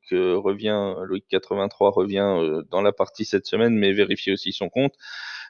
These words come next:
Euh, ces trois-là, encore une fois, pour les marqueurs de touchdown, c'est une valeur, euh, relativement, euh, sûre. Euh, pour ce qui est, euh, de ma part, alors, on va s'attendre à une vraie bagarre, hein, dans cette rencontre. C'est une bataille de division. Généralement, c'est des matchs qui sont très disputés,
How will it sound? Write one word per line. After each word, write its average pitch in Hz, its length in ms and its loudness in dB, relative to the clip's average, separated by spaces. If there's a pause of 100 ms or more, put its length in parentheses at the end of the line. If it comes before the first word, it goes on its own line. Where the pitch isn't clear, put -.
Euh, 92 200 6
ces - 200 4
trois-là, 117 440 6
encore 107 320 4
une 104 80 -2
fois, 120 260 4
pour 110 140 0
les 101 80 0
marqueurs 101 340 -2
de 98 100 -2
touchdown, 117 500 0
c'est - 280 -10
une 95 140 -6
valeur, 113 400 8
euh, 107 340 0
relativement, 113 1000 2
euh, 76 100 -2
sûre. 196 640 0 (600)
Euh, 131 300 10 (120)
pour 170 200 2
ce - 100 -12
qui 170 180 0
est, 170 220 2
euh, 120 140 4
de 123 100 -2
ma 139 160 4
part, 98 420 6
alors, 107 360 4
on 101 160 0
va 117 140 4
s'attendre 120 520 0
à 104 80 2
une 104 100 -2
vraie 120 220 4
bagarre, 110 380 4
hein, 95 120 0
dans 98 140 -2
cette - 220 -2
rencontre. 123 420 0
C'est - 160 -4
une 104 180 -2
bataille 110 300 4
de 107 140 2
division. 113 500 -2
Généralement, 101 480 2
c'est - 140 -10
des 95 100 -4
matchs 104 240 0
qui - 80 -12
sont - 160 -8
très - 180 2
disputés, 110 600 0